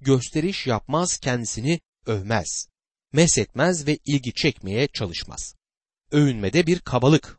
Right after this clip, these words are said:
olduğunu biliyoruz. Sevgi böbürlenmez. Tıpkı arabanız içi hava dolu bir lastiğin üzerinde giderken birdenbire lastiğin patlaması gibidir böbürlenmek. İnanlar arasında birçok patlak lastik var.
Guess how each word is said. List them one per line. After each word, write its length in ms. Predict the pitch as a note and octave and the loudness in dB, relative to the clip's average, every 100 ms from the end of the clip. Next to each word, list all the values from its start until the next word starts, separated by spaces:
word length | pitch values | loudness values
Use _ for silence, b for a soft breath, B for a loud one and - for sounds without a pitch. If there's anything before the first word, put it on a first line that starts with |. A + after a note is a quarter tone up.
| - | 0
olduğunu 400 | D#3 A2 G2+ D#3 | 0 2 -2 0
biliyoruz. 520 | C#3+ G2 - - - _ _ _ _ _ _ _ - | 2 0 -2 -12 -14 _ _ _ _ _ _ _ 2
Sevgi 400 | F#3+ F#3+ A#3+ F#3 | 6 6 6 2
böbürlenmez. 800 | D#3+ D#3+ D#3 D3+ D3 G#2+ - | 4 4 4 4 4 0 0
Tıpkı 500 | - - - C3 E3 - | -8 -12 -4 2 2 2
arabanız 680 | B2 B2 B2+ D3 D#3+ - _ - | 0 2 2 2 -2 -8 _ -14
içi 220 | C3+ G3+ | -4 -2
hava 280 | D#3+ D#3+ F3+ | 2 4 4
dolu 200 | B2 G#2+ | 2 0
bir 120 | A2+ | 0
lastiğin 460 | C3+ C#3 - C3+ A2+ | 2 2 0 -4 -4
üzerinde 340 | B2 B2+ B2 A#2+ | -2 -2 0 -4
giderken 520 | C3 D#3+ - A#2 B2+ _ _ - | 2 2 2 -4 -4 _ _ -2
birdenbire 580 | G#3 A3+ D3+ A#2 A2+ B2+ | 0 4 4 4 4 6
lastiğin 400 | C3+ - E3+ F#3+ | 4 2 -2 0
patlaması 520 | C3 - C#3 C3 C#3+ | -2 2 2 4 2
gibidir 440 | A2+ G2 F#2+ - - | -2 -6 -10 -12 -4
böbürlenmek. 720 | A#2 G#2 F#2+ F#2 F2 - - _ _ _ _ _ - | -2 -2 -4 -6 -10 -16 -20 _ _ _ _ _ -2
İnanlar 380 | D3 D#3 F#3+ F#3+ | 4 6 6 6
arasında 440 | A#2 A2 D#3+ D#3+ | 6 2 0 0
birçok 400 | G#3+ - F3+ - _ _ _ _ _ | 0 0 -2 -2 _ _ _ _ _
patlak 440 | - C3 C#3 D3+ - - | 2 4 4 4 2 -2
lastik 380 | A#2+ - A2+ - | -2 -2 -8 -10
var. 220 | D#2+ - | -14 -14